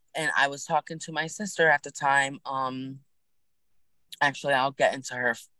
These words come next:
later, but she was giving me information on where to call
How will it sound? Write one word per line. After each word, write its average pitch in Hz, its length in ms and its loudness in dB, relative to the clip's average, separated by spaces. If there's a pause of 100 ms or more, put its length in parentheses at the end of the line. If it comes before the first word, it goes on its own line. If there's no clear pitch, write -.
later, 113 400 2
but 110 180 4 (140)
she - 320 -8
was 139 160 -12
giving 131 260 0
me 127 160 -2
information 120 600 0
on 113 140 2
where 110 120 6
to 104 80 2
call 87 380 2